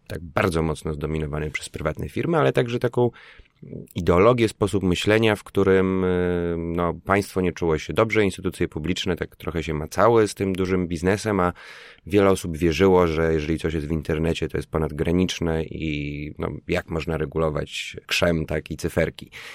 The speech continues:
Myślę, że między właśnie tym dwa tysiące osiemnastym rokiem i czego w pewnym sensie efektem była ta propozycja Komisji z kwietnia dwutysięcznego dwudziestego pierwszego roku, po prostu żyjemy w innym świecie i tutaj z jednej strony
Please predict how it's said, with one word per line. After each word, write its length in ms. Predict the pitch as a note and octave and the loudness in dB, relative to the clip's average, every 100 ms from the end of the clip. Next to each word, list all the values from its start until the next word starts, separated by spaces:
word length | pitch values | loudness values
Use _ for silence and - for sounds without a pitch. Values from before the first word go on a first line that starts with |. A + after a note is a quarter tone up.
| - - | -14 -2
Myślę, 380 | F#2 - F2+ E2+ | 0 4 4 4
że 540 | E2 E2 D#2+ D#2+ D#2 D2 E2+ | 2 2 2 2 0 -4 -4
między 360 | E2 E2 D#2 | 0 0 0
właśnie 360 | D2+ F2 - E2 | 0 0 0 -2
tym 180 | D#2+ D#2 | -2 -6
dwa 260 | D2+ D#2 | -6 -6
tysiące 300 | D#2 - D2+ | -6 -6 -4
osiemnastym 520 | D#2 D#2 D#2+ D2+ - D2 | -6 -4 -4 -4 -8 -12
rokiem 260 | - D#2+ - | -10 -10 -2
i 240 | A#2+ F2 - _ _ _ _ _ - | 0 2 -2 _ _ _ _ _ -4
czego 240 | E2+ D#2 | -2 -2
w 180 | - - | -6 -2
pewnym 220 | F2 D#2+ | 0 0
sensie 280 | E2 D#2+ D#2+ | -2 -4 -4
efektem 420 | F2+ F2+ E2 D#2 | -2 -2 -2 -2
była 200 | D2+ D2 | -2 -2
ta 140 | - | -6
propozycja 520 | C#2 - D#2 D2+ - D#2 | -10 -8 -4 -4 -6 -8
Komisji 560 | D#2+ D#2 - D#2 C#2+ | -4 -4 -4 -6 -6
z 80 | - | -8
kwietnia 360 | - E2+ D2+ D2 | -2 -2 0 -6
dwutysięcznego 800 | D2 C#2+ D2+ - D#2 D2+ D2 D#2 | -6 -8 -10 -8 -6 -4 -4 -6
dwudziestego 480 | D2+ D#2 C#2+ D2+ D2+ | -6 -6 -4 -6 -6
pierwszego 440 | D#2 - D2 D2 | -6 -6 -6 -6
roku, 300 | C#2 - B2 - - - - - - | -6 -4 -4 -4 -18 -20 -20 -12 -6
po 100 | B2+ | 0
prostu 360 | C3+ - A2 | 2 2 0
żyjemy 380 | F#2+ F#2+ F#2 F2 | 2 4 4 4
w 60 | E2+ | 2
innym 260 | E2+ D#2+ | 0 0
świecie 560 | - E2 - - D#2 D#2+ | -2 -2 -2 -4 -8 -8
i 180 | D#2+ D#2+ | -12 -12
tutaj 460 | - D#2+ - D#2 D2 | -10 -8 -6 -6 0
z 40 | |
jednej 240 | F#2 E2 | 2 2
strony 400 | D#2+ - D2+ D2 | -2 -4 -4 -4